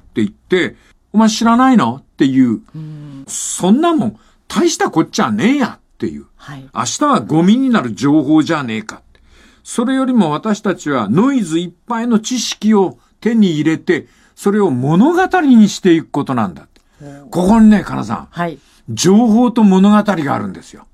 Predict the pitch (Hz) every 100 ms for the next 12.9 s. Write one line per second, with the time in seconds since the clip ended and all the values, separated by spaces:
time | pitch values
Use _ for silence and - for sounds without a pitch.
0 | _ _ _ - 147 160 135 _ _ _
1 | _ _ - 147 185 277 294 285 277 269
2 | 254 214 247 254 214 202 170 - 202 196
3 | - 196 180 180 170 156 117 95 _ _
4 | _ _ _ _ _ _ _ _ 139 110
5 | 170 208 226 220 220 196 147 175 226 214
6 | 202 202 156 92 - - - _ _ _
7 | _ - 165 156 123 - _ _ _ -
8 | 156 - 285 - 240 226 139 113 - 156
9 | 208 285 349 349 - 254 208 180 - -
10 | 196 185 170 120 110 107 90 - 160 147
11 | 151 202 269 277 277 247 214 151 127 135
12 | 208 185 - 147 127 - 160 143